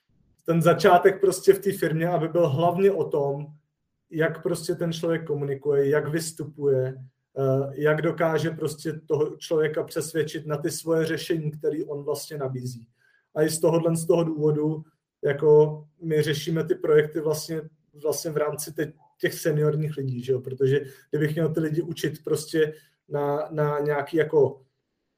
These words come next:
eh, školení jako tady těch soft skills a zároveň těch hard skills, tak bych nedělal prostě vlastně nic jinýho než, než, než tohle. Což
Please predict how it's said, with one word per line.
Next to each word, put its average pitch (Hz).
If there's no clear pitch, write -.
eh, 131
školení 170
jako 160
tady 151
těch 151
soft -
skills 170
a 170
zároveň 156
těch 160
hard 143
skills, 170
tak 147
bych 151
nedělal 147
prostě 147
vlastně 151
nic 147
jinýho 143
než, 139
než, -
než 139
tohle. 127
Což -